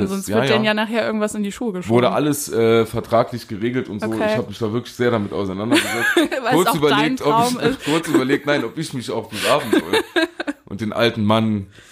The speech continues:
Speaker 1: wegmachen soll,
Speaker 2: <laughs>
Speaker 1: sozusagen.
Speaker 2: Okay.
Speaker 1: Ja, und bei der Frau, äh, oder, ja, war eine Frau da in dem Fall, äh, wo er dann, bei welcher er gestorben ist, als er beispielsweise geritten wurde,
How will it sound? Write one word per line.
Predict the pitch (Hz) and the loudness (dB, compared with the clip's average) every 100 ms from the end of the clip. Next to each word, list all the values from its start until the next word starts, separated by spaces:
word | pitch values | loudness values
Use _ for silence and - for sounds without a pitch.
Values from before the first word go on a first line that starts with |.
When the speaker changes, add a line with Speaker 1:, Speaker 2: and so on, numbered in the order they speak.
| - | -12
Speaker 1:
wegmachen | 92 147 - 95 95 98 92 | -2 -2 -2 -12 -10 -10 -6
soll, | 92 95 117 | -4 -4 -2
Speaker 2:
<laughs> | |
Speaker 1:
sozusagen. | 110 - 104 101 104 - - | -2 0 2 2 0 -4 -8
Speaker 2:
Okay. | 247 113 | -4 2
Speaker 1:
Ja, | 139 | 2
und | 131 | 2
bei | 127 123 | 0 2
der | 147 | 2
Frau, | 147 139 143 135 | 2 2 4 4
äh, | - 110 | 2 0
oder, | 104 104 101 - | 2 4 2 2
ja, | 107 95 | 2 4
war | |
eine | 110 104 | 2 2
Frau | 110 117 | 2 2
da | |
in | 107 | 2
dem | 104 101 | 0 -4
Fall, | 110 101 101 - 95 92 90 | -4 -2 -4 -6 -6 -6 -10
äh, | _ - - - | _ -20 -20 -2
wo | 104 | 2
er | 98 | 4
dann, | 95 95 87 | 4 2 0
bei | 95 | 2
welcher | 95 - 85 | 2 2 -2
er | |
gestorben | 82 - 107 120 127 | -4 -2 4 4 4
ist, | 87 101 - - _ - - | 0 -2 -6 -18 _ -20 -4
als | 95 - | -4 -2
er | - 92 | 0 0
beispielsweise | 87 90 - 85 92 90 85 | 0 -2 -2 -4 0 0 -2
geritten | 92 123 139 104 | 0 0 0 0
wurde, | 107 104 98 | 4 4 4